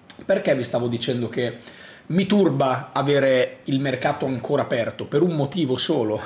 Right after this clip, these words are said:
<laughs> e cioè che in questo momento io devo registrare preventivamente per farvi avere il video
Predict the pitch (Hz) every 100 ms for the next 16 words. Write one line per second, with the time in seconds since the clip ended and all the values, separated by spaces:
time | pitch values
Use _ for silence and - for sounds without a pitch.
0 | - 151 - - - - - - 143 196
1 | 170 165 190 - - - - - 147 135
2 | 131 113 - - - - 151 147 180 180
3 | 190 190 180 180 170 190 196 - - 233
4 | 208 170 151 190 139 127 - - 160 214
5 | 208 160 - - 175 160 123 110 120 -
6 | 170 220 170 151 135 175 156 170 160 127
7 | 117 101 110 110 - 151 123 117 151 131
8 | 110 107 135 151 120 107